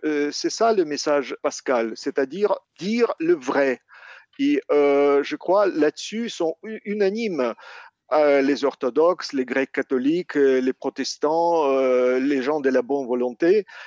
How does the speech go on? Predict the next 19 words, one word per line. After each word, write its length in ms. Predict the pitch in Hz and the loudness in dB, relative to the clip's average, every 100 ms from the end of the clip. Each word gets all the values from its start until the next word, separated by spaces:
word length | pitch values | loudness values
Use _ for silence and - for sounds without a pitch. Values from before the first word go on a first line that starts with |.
| - | -12
Je 180 | - - | -10 -10
crois 240 | - 180 202 | -2 -2 0
que 200 | 175 156 | -2 -2
notre 400 | 156 185 - 131 | -2 -2 -2 -4
bataille 500 | 139 - 208 226 - | -4 0 2 2 0
aujourd'hui, 580 | - 277 151 135 185 240 | -4 -2 -4 -4 -6 -6
c'est 160 | - 165 | -2 -2
vraiment 360 | 147 160 208 | -2 -2 -4
de 120 | 185 147 | -2 -4
dire 400 | 117 190 214 - - - | -4 -2 0 -2 -10 -6
vrai 380 | 139 156 160 147 _ _ | -2 2 0 -2 _ _
à 80 | 127 | -8
propos 380 | - 147 160 147 | -4 -2 -2 0
de 100 | 135 | 2
la 160 | 131 | 0
vie 340 | 117 151 220 208 | 0 -4 -6 -4
et 80 | 143 | 0
la 160 | 135 131 | 0 0
mort, 440 | 139 175 196 | -2 0 -2